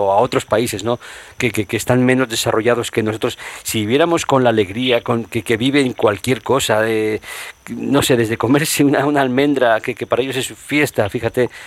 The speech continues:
hasta, hasta cualquier cosa, y aquí que lo tenemos todo, que, que, que, que nos levantamos ya con la calefacción puesta, que nos acostamos lo mismo, con calor, que no, no pasamos frío en pleno invierno, haga lo que haga,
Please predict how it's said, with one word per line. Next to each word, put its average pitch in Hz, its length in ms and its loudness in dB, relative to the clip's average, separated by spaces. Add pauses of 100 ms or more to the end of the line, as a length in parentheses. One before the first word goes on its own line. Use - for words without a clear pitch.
(200)
hasta, 117 280 -2
hasta 113 180 -2
cualquier 117 320 0
cosa, 143 200 0
y 123 100 -2
aquí 139 240 -6
que - 240 -2
lo 123 100 4
tenemos 127 420 0
todo, 131 240 2
que, 113 140 -4
que, 107 120 -10
que, 117 160 -4 (160)
que 131 120 -2
nos 117 100 2
levantamos 117 500 0
ya 135 120 2
con 143 140 2
la 131 60 2
calefacción 127 520 0
puesta, 135 420 0 (360)
que 131 100 2
nos 127 120 2
acostamos 131 460 0
lo 123 140 0
mismo, 127 260 -6
con 117 140 -2
calor, 113 260 -2
que - 80 -14
no, 120 80 -6
no 131 160 2
pasamos 143 400 0
frío 139 300 -2 (260)
en 117 240 0
pleno 135 220 2
invierno, 135 400 2
haga 123 160 2
lo 113 100 0
que 143 120 0
haga, 139 220 0